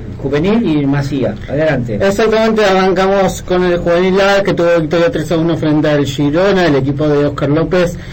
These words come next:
Speaker 2: que estaba ganando, se lo empataron, lo terminó ganando con contundencia tres uno frente al Girona. El juvenil B le ganó cuatro a uno al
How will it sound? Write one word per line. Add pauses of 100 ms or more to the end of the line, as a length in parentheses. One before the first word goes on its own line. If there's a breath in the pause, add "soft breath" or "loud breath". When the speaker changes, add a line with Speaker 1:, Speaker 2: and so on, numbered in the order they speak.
(280 loud breath)
Speaker 2:
que
estaba (140)
ganando,
se
lo
empataron,
lo
terminó
ganando
con
contundencia
tres
uno
frente
al
Girona. (440 loud breath)
El
juvenil
B (220)
le
ganó
cuatro
a
uno
al